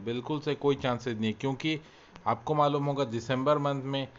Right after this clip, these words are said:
इलेक्शन हो जाएगा। जी हाँ दोस्तों, दिसंबर में इलेक्शन डेट्स आ जाएंगे। तो झारखंड की इलेक्शन दोस्तों लेट नवंबर एंड या फिर आप बोल सकते हो पूरे दिसंबर चलने वाला है। तो ये जो इलेक्शन का फंडा होगा ये दिसंबर में चलेगा। तो यहाँ से ये भी क्लियर हो गया कि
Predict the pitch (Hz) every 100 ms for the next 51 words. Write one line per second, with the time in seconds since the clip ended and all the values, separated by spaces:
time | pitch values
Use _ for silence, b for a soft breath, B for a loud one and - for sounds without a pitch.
0 | B - - 117 123 123 165 151 131 117
1 | 110 101 101 107 135 139 135 131 - 139
2 | 120 117 120 123 135 131 - b b b
3 | b 127 135 - 117 117 113 147 139 131
4 | 135 117 123 123 131 135 139 123 107 107
5 | 107 143 143 - 127 120 - 147 139 131
6 | 127 - 135 117 131 131 - B B B
7 | B - 120 120 127 143 113 131 139 127
8 | 120 123 - 147 135 131 135 135 120 135
9 | - 131 131 113 120 123 123 - 117 120
10 | 110 107 104 104 107 107 113 139 135 135
11 | 120 - 143 135 135 127 123 127 127 127
12 | 131 123 123 120 123 127 127 110 107 101
13 | 95 B B B B - 120 131 143 147
14 | 135 147 147 143 143 143 135 135 -